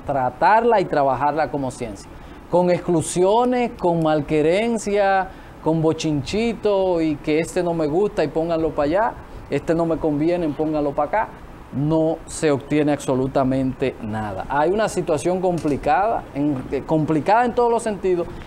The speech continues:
en el aspecto político electoral por el tema de cuotas, por el tema de alianza, por el tema de fechas.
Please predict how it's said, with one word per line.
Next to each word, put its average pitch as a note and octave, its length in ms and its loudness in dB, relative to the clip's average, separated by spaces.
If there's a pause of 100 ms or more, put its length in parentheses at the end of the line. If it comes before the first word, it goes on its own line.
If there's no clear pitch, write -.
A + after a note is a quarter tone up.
(120)
en D3 100 0
el D3+ 100 4
aspecto E3 760 2
político F3 500 0
electoral D#3 480 0
por D3 160 0
el B2 120 0
tema C#3 280 2
de B2+ 100 0
cuotas, C#3+ 680 0 (360)
por D#3 180 2
el C3 120 0
tema D3 300 2
de C3+ 120 0
alianza, C#3+ 720 0
por D3+ 140 0
el C3 100 0
tema D3+ 260 2
de C3 120 2
fechas. E3 580 0